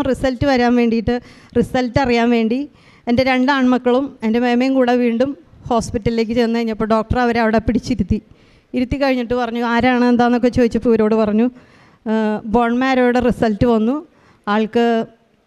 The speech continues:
മജ്ജയിൽ ക്യാൻസറാണ്, അപ്പോൾ,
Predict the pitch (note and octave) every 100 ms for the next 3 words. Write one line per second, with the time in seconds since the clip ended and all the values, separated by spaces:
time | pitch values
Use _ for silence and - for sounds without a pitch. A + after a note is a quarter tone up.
0 | _ _ _ - - - - - - -
1 | - G#3+ A3 F#3 B3+ C4 B3+ A#3 A#3 -
2 | A3+ G3+ B3 C#4+ _ - - _ G#3 G#3+
3 | A#3+